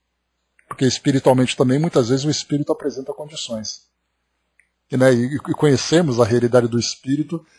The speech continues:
traz esse detalhe para nós, né? Fisicamente eu posso não fazer nada, mas espiritualmente eu tô disposto pra, eu posso estar disponível para fazer o que eu quiser. Mas vamos falar fisicamente aqui no nosso mundo material.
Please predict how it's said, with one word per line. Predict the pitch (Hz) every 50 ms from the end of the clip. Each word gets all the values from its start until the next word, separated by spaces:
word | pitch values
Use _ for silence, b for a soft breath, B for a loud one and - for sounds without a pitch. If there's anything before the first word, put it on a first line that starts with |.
| _ _ _ -
traz | 139 139 143 151 143
esse | 147 135 - 160
detalhe | 147 147 - - 139 135 131
para | - 160 160
nós, | 139 127 120 120 113 104 113
né? | 117
Fisicamente | 107 - - - 165 170 156 170 - 147 135 131 143 147 -
eu | 151
posso | - 165 143 - 160
não | 151 -
fazer | 160 151 147 175
nada, | 147 123 123 120 113 - - _ _ _ _ _ _ _ _ _ _ _ _ _ -
mas | 131 123 110
espiritualmente | 120 117 - - - 131 123 117 135 120 113 117 120 135 - 151
eu | 139
tô | - 151
disposto | 139 127 - - - _ 131 131 143 - - - _
pra, | - - 143 143 139 b b b b b
eu | - 127
posso | - - - 147 160 147 -
estar | 127 - 156 139
disponível | 135 - - - 135 123 127 127 139 139
para | - 156
fazer | - 143 135 117 127
o |
que | 120 - 147
eu | 143
quiser. | - 143 110 110 107 101 - _ _ _ _ _ _ _ _ _ _ _ _ _ _ _ _ _ _ _ _
Mas | 139 147 165 147 135
vamos | 175 208 214 -
falar | - 185 170 165 160
fisicamente | - - - 190 196 175 180 180 - 147 127 123 120 113 -
aqui | 117 - 147
no | 143
nosso | 143 143 135 - - 135
mundo | 127 127 127 135
material. | 131 123 - 143 139 131 110 107 107 107 - _